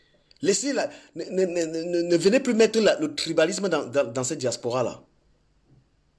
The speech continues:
Ne venez plus avec le tribalisme dans la diaspora. Il y a des gens aujourd'hui qui ne peuvent plus partager mon direct par méchanceté, comme je ne les suis pas. Hein ? Moi, je suis sur Facebook avant tous ces gens-là.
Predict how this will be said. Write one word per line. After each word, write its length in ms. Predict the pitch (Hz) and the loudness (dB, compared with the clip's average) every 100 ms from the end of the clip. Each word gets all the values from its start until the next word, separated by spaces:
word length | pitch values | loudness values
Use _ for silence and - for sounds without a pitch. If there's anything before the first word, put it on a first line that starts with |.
| _ _ _ _ _ _ _ _ _ _ _ _ _ _ _ _ _ _ _ _ _ _ _ | _ _ _ _ _ _ _ _ _ _ _ _ _ _ _ _ _ _ _ _ _ _ _
Ne 80 | 190 | 0
venez 220 | 220 277 | 4 2
plus 240 | 285 262 208 | 2 2 2
avec 340 | 180 233 - | 0 -2 0
le 160 | 160 - | -2 -2
tribalisme 560 | 165 170 202 208 208 | 0 0 0 -4 -2
dans 100 | 180 | 0
la 100 | 147 | -2
diaspora. 540 | 127 120 - 127 127 - _ _ _ _ _ _ _ _ _ - | -2 -6 -8 -8 -8 -14 _ _ _ _ _ _ _ _ _ 0
Il 60 | |
y 40 | 254 | 2
a 40 | |
des 100 | 208 | 4
gens 140 | 208 226 | 4 2
aujourd'hui 260 | 165 180 | 0 -2
qui 100 | 220 | -2
ne 60 | 180 | 0
peuvent 140 | 190 | 0
plus 100 | 185 | 0
partager 340 | 160 143 135 165 | 2 2 0 0
mon 120 | 135 | -2
direct 300 | 127 147 147 | 0 -2 0
par 120 | 123 | 0
méchanceté, 540 | 117 110 113 123 139 | 0 -2 -4 -4 -2
comme 140 | 151 160 | 0 0
je 100 | 123 | 2
ne 40 | |
les 60 | 139 | 0
suis 200 | - 123 | 0 -8
pas. 240 | 110 - _ _ _ _ _ _ _ _ - | -12 -14 _ _ _ _ _ _ _ _ -12
Hein ? 220 | 131 135 - _ _ _ _ _ _ _ _ _ _ _ _ _ _ _ - _ | -10 -10 -18 _ _ _ _ _ _ _ _ _ _ _ _ _ _ _ -20 _
Moi, 140 | - 202 | 0 0
je 60 | |
suis 100 | 196 | 0
sur 120 | 190 - | -6 -2
Facebook 360 | 185 170 180 | -2 -2 -2
avant 240 | 147 165 165 | -2 -2 -4
tous 180 | 190 | -6
ces 180 | 180 185 | -4 -2
gens-là. 380 | 156 143 113 | -2 -2 -4